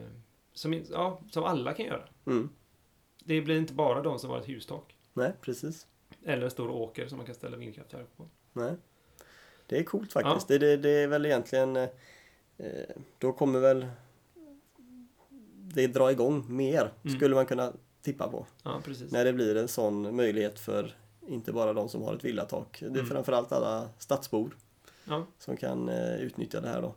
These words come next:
Speaker 1: Jag har tänkt på det här med skattereduktionerna som skulle träda i kraft nu i juli.
Speaker 2: Just det.
Speaker 1: Eh, hur blir det där egentligen? Vet vi det?
Speaker 2: Ja,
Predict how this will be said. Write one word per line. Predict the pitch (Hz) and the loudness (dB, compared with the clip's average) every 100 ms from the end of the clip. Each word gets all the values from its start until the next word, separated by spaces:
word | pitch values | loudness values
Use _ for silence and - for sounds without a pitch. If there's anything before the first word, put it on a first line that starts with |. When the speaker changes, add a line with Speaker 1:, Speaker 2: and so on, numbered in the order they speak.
| - | -6
Speaker 1:
Jag | 147 | -4
har | |
tänkt | 170 165 | -2 -2
på | 165 | -2
det | |
här | 147 | -2
med | 131 | -4
skattereduktionerna | 131 165 - - 113 110 113 117 123 170 | -4 -6 -6 -4 -4 -4 -8 -8 -6 -6
som | 175 | -8
skulle | 175 190 | -12 -12
träda | 175 170 175 | -10 -8 -10
i | |
kraft | 156 147 - | -10 -10 -12
nu | 143 131 117 | -14 -12 -12
i | |
juli. | 110 113 107 117 - - _ _ _ - - | -12 -12 -14 -14 -16 -18 _ _ _ -20 -2
Speaker 2:
Just | - 220 - | 2 2 0
det. | - - _ _ 143 | -4 -6 _ _ -6
Speaker 1:
Eh, | 135 135 135 131 131 131 - 143 | -4 -2 -2 -4 -4 -6 -8 -6
hur | |
blir | 143 123 | -4 -4
det | 120 | -6
där | 127 143 | -6 -6
egentligen? | 131 120 127 | -8 -10 -10
Vet | 127 - | -8 -8
vi | - | -10
det? | - - _ - - | -10 -14 _ -16 2
Speaker 2:
Ja, | 139 202 247 | 6 6 4